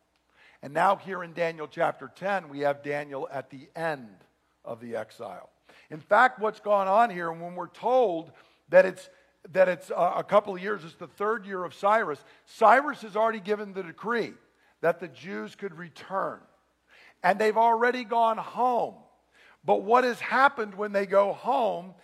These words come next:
and you can read about this in the books of Ezra and Haggai and Zechariah, they go home,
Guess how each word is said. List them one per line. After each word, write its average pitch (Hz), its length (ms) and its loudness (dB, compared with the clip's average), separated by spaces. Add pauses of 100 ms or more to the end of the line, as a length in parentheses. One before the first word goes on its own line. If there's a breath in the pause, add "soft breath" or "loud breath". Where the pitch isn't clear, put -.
(220 soft breath)
and 175 160 -8
you 202 120 -10
can 208 200 -10
read 247 240 -2
about 190 280 6
this 202 180 -4
in - 100 -14
the 160 60 -12
books 190 300 -8
of 151 180 -12
Ezra 196 580 4
and 160 140 -10
Haggai 185 840 4
and 160 180 -10
Zechariah, 160 800 2 (400 loud breath)
they 202 160 4
go 208 280 4
home, 190 640 0